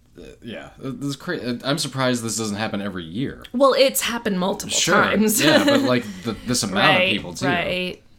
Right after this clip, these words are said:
Speaker 2: The Saudi Arabian government was not about to take responsibility for this incident.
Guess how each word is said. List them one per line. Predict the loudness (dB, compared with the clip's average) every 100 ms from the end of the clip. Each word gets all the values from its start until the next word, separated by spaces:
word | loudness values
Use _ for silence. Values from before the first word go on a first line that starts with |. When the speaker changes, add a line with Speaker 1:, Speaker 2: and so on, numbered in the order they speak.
| _ _ -20 -20 -10
Speaker 2:
The | -4
Saudi | 2 4 4 2
Arabian | 0 0 -2 -2 2
government | 2 2 0 0 0
was | 2 4 4 2
not | 0 0
about | 0 -2
to | -2
take | -6 -6
responsibility | -8 -6 -4 -2 -2 -2 0 -2 -4
for | -6 -6
this | -6 -8
incident. | -10 -10 -6 -6